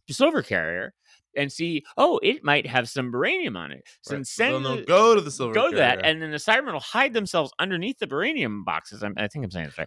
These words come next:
Speaker 2: But the only reason they didn't blow up the silver carrier in the first place is
Speaker 1: Yeah.
Speaker 2: because Jamie
Speaker 1: Yeah.
Speaker 2: told them not to, so
Speaker 1: Yeah.
Speaker 2: they would have had to known that.
Speaker 1: There's a slight flaw in the plan.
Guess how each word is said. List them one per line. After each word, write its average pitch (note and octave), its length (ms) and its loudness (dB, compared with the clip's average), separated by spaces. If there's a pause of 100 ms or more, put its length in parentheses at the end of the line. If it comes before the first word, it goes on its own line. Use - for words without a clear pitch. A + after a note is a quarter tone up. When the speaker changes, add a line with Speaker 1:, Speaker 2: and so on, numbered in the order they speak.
(120)
Speaker 2:
But A3+ 160 2
the A3 80 4
only G#3 220 2
reason G#3 280 2
they F#3 100 4
didn't F3+ 220 2
blow C#3 180 2
up F3+ 120 2
the D3+ 100 -6
silver D#3+ 300 -4
carrier D#3 300 2
in D3 100 2
the B2+ 60 0
first F3+ 340 -2
place B2 200 0
is A#2 100 -8
Speaker 1:
Yeah. - 40 -10
Speaker 2:
because A2+ 240 -6
Jamie F#3 380 4
Speaker 1:
Yeah. D3+ 80 6
Speaker 2:
told E3+ 180 4
them C#3+ 140 2
not E3+ 300 4
to, A2 340 2
so - 0 - (240)
Speaker 1:
Yeah. C3+ 100 2
Speaker 2:
they D3 60 4
would E3+ 80 4
have E3 100 4
had F3+ 120 8
to D#3 40 2
known D3+ 300 2
that. D3 320 0 (120)
Speaker 1:
There's C3+ 120 -8
a C#3 40 -6
slight D#3 340 2
flaw B2+ 180 6
in G#2+ 80 0
the G#2 40 -4
plan. F#2+ 240 -4